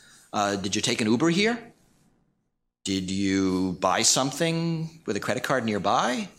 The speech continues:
Use an A T M machine? Now, any one of the surveillance cameras out there? The number of, of companies that, that track us just simply by the fact that we exist. I,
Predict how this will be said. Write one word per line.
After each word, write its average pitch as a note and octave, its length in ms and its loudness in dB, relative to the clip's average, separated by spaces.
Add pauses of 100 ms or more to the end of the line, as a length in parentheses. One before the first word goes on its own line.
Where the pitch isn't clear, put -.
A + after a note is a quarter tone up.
(200)
Use F#2+ 220 -4
an G2 80 -4
A F#2+ 80 -2
T F#2 200 -2
M A2+ 100 0
machine? G3 580 0 (1300)
Now, G#2+ 220 0 (260)
any A#2 140 2
one B2 100 2
of A#2+ 40 0
the A2+ 60 2
surveillance B2+ 340 0
cameras F3+ 380 0
out F3+ 160 -4
there? G#3 220 -2 (1600)
The D#3+ 160 2
number A3 640 6
of, F3+ 320 2
of - 400 0 (160)
companies D3 680 2
that, D#3 260 0
that - 440 -4
track C#4+ 480 2
us - 560 2 (1500)
just F3+ 160 4
simply C4+ 580 4
by F#3+ 380 2
the F#3 80 0
fact F3+ 320 -2
that F3+ 60 -2
we F3+ 100 4
exist. C#3 440 2
I, B2 140 2